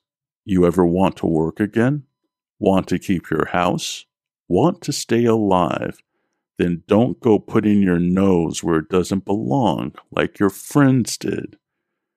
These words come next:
They wanted to find out what was in the woods and why people were disappearing. Let's just say they ended up getting everything they wished for. Now, if you don't want to up and disappear,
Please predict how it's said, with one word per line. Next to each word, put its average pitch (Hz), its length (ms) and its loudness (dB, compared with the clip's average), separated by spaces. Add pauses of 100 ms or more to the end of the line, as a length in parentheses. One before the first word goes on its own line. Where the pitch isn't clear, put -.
(280)
They 90 120 0
wanted 87 340 2
to 82 80 -6
find 92 340 0
out 90 200 0
what 92 160 0
was 92 240 -2
in 90 140 0
the 82 100 0
woods 80 600 -2
and 92 120 -6
why 85 180 0
people 98 340 -2
were 85 140 -2
disappearing. 98 880 -4 (1120)
Let's 107 260 -2
just - 300 -2
say 117 240 2
they 107 140 0
ended 110 300 0
up 107 160 0
getting 98 320 0
everything 101 600 -2
they 110 120 -2
wished 90 380 -4
for. - 400 -10 (540)
Now, 104 600 2 (140)
if - 180 -10
you 151 180 2
don't 160 180 4
want 87 220 2
to - 80 -2
up 90 200 -2
and 82 140 -6
disappear, 82 800 -4